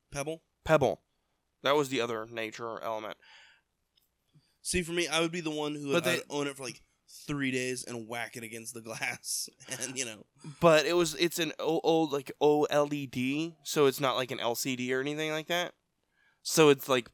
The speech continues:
Speaker 2: very pixelated, and I'm like, "Mm, if I want, if I'm gonna spend money to get something,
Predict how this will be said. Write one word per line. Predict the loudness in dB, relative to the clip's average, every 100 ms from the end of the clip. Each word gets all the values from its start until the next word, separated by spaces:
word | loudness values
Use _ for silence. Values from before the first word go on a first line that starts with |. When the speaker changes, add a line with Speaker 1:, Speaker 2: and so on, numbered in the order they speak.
| _
Speaker 2:
very | -2 0 0
pixelated, | -6 -8 -6 -6 -8
and | -12
I'm | -10
like, | -10 -2
"Mm, | 4 6 6 2 -4 _ _ _ _ _ _
if | -2
I |
want, | 0 0 0
if | 0
I'm | 2
gonna | 2 0 -4 _ _
spend | -6 0 2 2
money | 0 -2
to | -2
get | -6 -6
something, | -6 -6 -8 -10